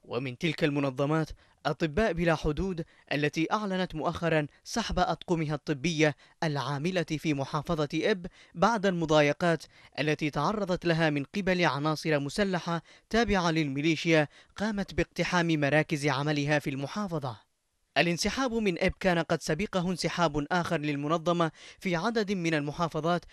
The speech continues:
ولذات الأسباب، وهو ما يعد سعيا ممنهجا من قبل الميليشيا التي ترى في تردي الأوضاع الإنسانية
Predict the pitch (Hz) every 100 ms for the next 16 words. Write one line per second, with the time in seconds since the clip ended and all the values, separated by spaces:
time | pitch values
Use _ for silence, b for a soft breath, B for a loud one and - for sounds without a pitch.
0 | B - 156 147 139 175 170 147 156 170
1 | 233 151 113 _ _ _ _ - 117 156
2 | 160 170 151 135 131 160 143 139 240 208
3 | 196 170 156 175 151 160 165 147 B B
4 | 160 143 196 165 156 151 143 185 - 185
5 | 175 B B - 185 165 175 - 247 220
6 | - 185 - 160 151 180 175 160 170 151
7 | 156 - 240 208 190 156 170 151 147